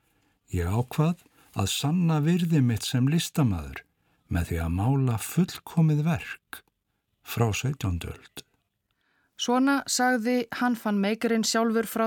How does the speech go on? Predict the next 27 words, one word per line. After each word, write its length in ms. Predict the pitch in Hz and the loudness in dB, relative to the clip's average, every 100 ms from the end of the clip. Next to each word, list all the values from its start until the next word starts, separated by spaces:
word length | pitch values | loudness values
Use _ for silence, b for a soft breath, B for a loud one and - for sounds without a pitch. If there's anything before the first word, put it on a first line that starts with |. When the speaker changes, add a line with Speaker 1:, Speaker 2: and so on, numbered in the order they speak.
| 208 | -2
Speaker 2:
því 220 | 214 214 - | -2 -4 -4
síðar 300 | - 226 233 | -2 0 2
meir 200 | 226 233 - B B B | 2 0 -4 B B B
hvernig 260 | - 226 240 | -4 0 2
hann 140 | 226 226 | 2 0
leiddist 540 | 202 240 - - 226 240 | 0 0 -2 -4 -2 0
inn 100 | 226 | 2
á 80 | 214 | 0
braut 440 | - 233 233 - | 0 0 0 -4
listaverkafölsunar 1200 | 202 233 - 226 190 - 175 180 170 185 170 170 | -4 -2 0 0 0 -2 -2 0 0 -2 -2 -2
í 120 | 165 165 196 | -4 -4 -4
upphafi 460 | - 190 185 185 - | -2 -2 0 -2 -2
fjórða 340 | 208 202 196 190 | -2 0 2 2
áratugar 520 | 185 - 196 190 - | 0 -2 -2 -2 -2
síðustu 380 | 208 185 - 240 | -2 0 0 0
aldar. 280 | 226 156 - - - B B B B B | 0 -4 -8 -14 -20 B B B B B
Til 200 | 240 240 | -2 0
þessum 320 | 262 - 190 | 0 0 -2
sé 220 | 170 226 240 | -2 0 2
að 160 | 214 170 - - | 2 -2 -4 -6
hefna 340 | 247 277 233 | -4 0 0
sín 360 | - 202 185 170 - | 2 0 0 -2 -4
á 80 | |
gagnrýnendum 800 | 185 226 240 220 180 180 151 147 | 0 0 2 2 2 0 -4 -6
og 160 | - 170 | -6 -2
sanna 380 | 208 214 202 165 | 0 2 2 2
sig 320 | - 202 - | 2 0 -2